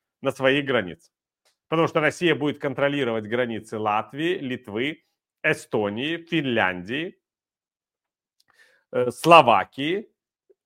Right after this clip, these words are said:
Венгрии, Румынии, Польши. Вот вам. Понимаете?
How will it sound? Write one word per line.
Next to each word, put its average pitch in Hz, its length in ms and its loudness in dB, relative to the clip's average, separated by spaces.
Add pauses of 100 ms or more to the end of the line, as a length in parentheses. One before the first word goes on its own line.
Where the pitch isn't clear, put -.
(220)
Венгрии, 143 880 2 (220)
Румынии, 156 880 2 (640)
Польши. 147 680 2 (1800)
Вот 151 360 0
вам. 196 300 -10 (1080)
Понимаете? 156 640 -2